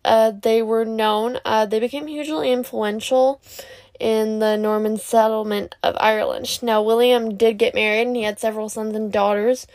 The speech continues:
who went on to settle in Devon, Cornwall, Somerset, and in Ireland. Uh, he would actually later cross into Ireland himself in eleven seventy-one,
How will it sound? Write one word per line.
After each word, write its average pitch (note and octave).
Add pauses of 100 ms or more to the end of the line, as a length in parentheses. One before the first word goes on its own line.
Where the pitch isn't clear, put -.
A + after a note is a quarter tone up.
(540)
who A3+
went A3
on A3
to A3
settle G#3+
in G#3
Devon, D4+
Cornwall, A3
Somerset, A3+
and E4+
in B3
Ireland. - (800)
Uh, A3+
he C#4
would D#4+
actually B3
later A3+
cross A3+
into A3+
Ireland A3
himself B3+
in B3+
eleven G#3+
seventy-one, A3